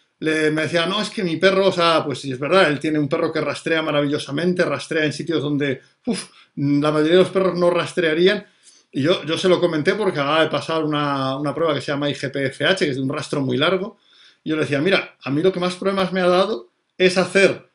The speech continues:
una recta infinitamente larga y muy fácil", porque al perro le costaba muchísimo, eh, el mantener la concentración en algo tan sencillo.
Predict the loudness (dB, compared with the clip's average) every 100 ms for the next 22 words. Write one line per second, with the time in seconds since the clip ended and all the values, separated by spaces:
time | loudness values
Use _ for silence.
0 | _ -2 2 4 4 4 0 -2 -4 -4
1 | -2 0 2 2 2 2 4 4 4 4
2 | 4 4 2 2 0 -2 -12 _ _ _
3 | _ -4 0 0 2 2 4 2 0 -2
4 | 2 2 2 0 -2 -4 0 0 -2 -6
5 | _ _ _ _ 2 4 4 2 2 2
6 | 0 0 0 2 0 0 0 2 2 2
7 | -2 -2 -2 -2 -4 -4 -2 0 0 0
8 | -2 -4 -6 -10 -8 -10 -10